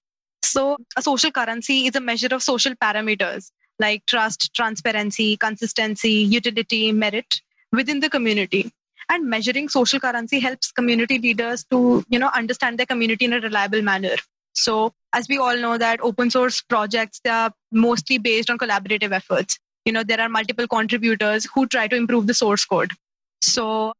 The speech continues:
in these scenarios, it's very, very important to understand what the community thinks, and we need to weigh all those community opinions while making community decisions.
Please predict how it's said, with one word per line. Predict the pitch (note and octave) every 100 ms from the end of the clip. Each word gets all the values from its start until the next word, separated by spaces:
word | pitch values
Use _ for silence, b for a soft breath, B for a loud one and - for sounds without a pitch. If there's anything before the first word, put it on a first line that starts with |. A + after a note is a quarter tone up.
| _ -
in | C4
these | C#4 C4+
scenarios, | C4+ A#3 A#3 A3 A#3
it's | - C4+ A#3
very, | G#3 A#3 B3+ B3+
very | A3+ A3+
important | A#3 A3 G#3+ G#3 A#3
to | C#4
understand | A#3+ A#3 B3 - C4 C4+ G#3+
what | A3+ C4 -
the |
community | C#4+ C#4 C4 B3+ C#4+
thinks, | C#4 - A3+ C4+ - - _ _ A#3+
and | B3+ C4 - A#3+
we | D4
need | D#4 -
to | D#4+ A3
weigh | A#3+ C#4
all | - A#3+ B3+
those | D4+ -
community | C#4+ B3+ B3+ D4 -
opinions | - B3 A3+ A#3+ E4+ - _ _
while | B3+ C#4
making | C4+ B3 D4
community | C#4 B3 A#3+ C4
decisions. | B3+ A#3 G#3+ F#3 - -